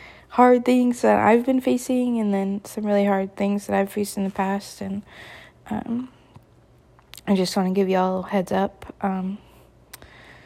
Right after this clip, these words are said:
so basically for me, this is, like, a mental health check and, and just a re-, like, recap where I'm coming from, I guess. I don't really know. Well,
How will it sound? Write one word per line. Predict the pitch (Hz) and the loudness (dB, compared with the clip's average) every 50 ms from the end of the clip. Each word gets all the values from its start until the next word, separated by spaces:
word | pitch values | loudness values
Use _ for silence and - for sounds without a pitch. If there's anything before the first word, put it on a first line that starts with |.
| - - _ | -20 -20 _
so | - - 226 208 | -8 -4 2 4
basically | 226 226 214 - 233 - - 208 208 | 4 4 4 0 -6 0 2 2 2
for | 202 - 208 | 2 0 -2
me, | 196 196 202 202 | 0 0 0 2
this | 196 196 196 - 196 | 2 0 -2 -2 -6
is, | 190 190 - | -6 -6 -6
like, | 196 - - - - - - - - - | -6 -6 -6 -8 -12 -18 -20 -20 -8 -4
a | - 214 | -2 0
mental | 214 214 214 202 214 202 | 2 2 2 2 0 0
health | 196 214 196 202 - - | 0 0 -2 -2 -4 -4
check | - 202 202 202 202 - | -2 -2 -2 -2 -2 -4
and, | 202 185 190 196 202 - - - - - - - - - - - _ - | -6 -4 -4 -6 -6 -8 -12 -20 -20 -20 -20 -20 -20 -20 -20 -20 _ -6
and | - 208 202 196 196 196 202 208 214 220 - _ _ _ _ _ - - - - - - | -4 -4 -2 -2 -4 -4 -4 -6 -8 -10 -12 _ _ _ _ _ -20 -20 -20 -20 -20 -20
just | - - 220 - - - | -10 -10 -10 -10 -8 -4
a | - 202 190 196 214 233 - - _ _ _ _ _ _ _ _ _ - | -4 -2 -2 -2 -6 -10 -14 -20 _ _ _ _ _ _ _ _ _ -6
re-, | 214 208 208 - - - - _ _ _ _ _ _ - | -4 -2 -2 -4 -6 -10 -20 _ _ _ _ _ _ -8
like, | 240 226 214 202 - - - - - - - - - - - - - _ _ - - _ - - _ _ _ _ _ _ - - - - - - - - - _ _ _ _ _ _ _ _ _ _ _ _ _ _ _ _ _ _ _ _ - _ _ - - _ _ _ - _ _ | -4 -4 -4 -4 -6 -14 -20 -20 -20 -20 -20 -20 -20 -20 -20 -20 -20 _ _ -20 -12 _ -12 -12 _ _ _ _ _ _ -20 -20 -20 -20 -20 -20 -20 -20 -20 _ _ _ _ _ _ _ _ _ _ _ _ _ _ _ _ _ _ _ _ -20 _ _ -20 -20 _ _ _ -20 _ _
recap | 220 220 208 - - 220 220 214 - | -2 -2 -2 0 0 0 0 2 0
where | - 220 214 | 0 2 2
I'm | 214 208 | 2 0
coming | - - 196 202 214 240 | 0 -2 -2 0 0 2
from, | 247 277 277 277 | 2 2 2 2
I | 277 277 | 2 0
guess. | 285 277 277 277 - - | 0 -2 -4 -6 -6 -4
I | |
don't | 247 240 226 | -2 0 2
really | 220 208 202 196 | 2 2 2 2
know. | 190 190 190 196 208 - - - - - | 2 0 -2 -2 -2 -6 -10 -16 -4 2
Well, | - 262 240 | 4 6 6